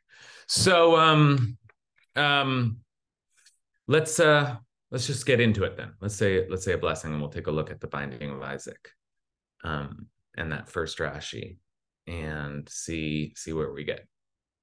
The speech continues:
Okay. Um, do I have any announcements to make?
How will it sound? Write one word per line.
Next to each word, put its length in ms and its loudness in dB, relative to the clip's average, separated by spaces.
Okay. 460 -6
Um, 720 2
do 80 -6
I 40 2
have 60 2
any 180 2
announcements 720 -4
to 100 -12
make? 320 -6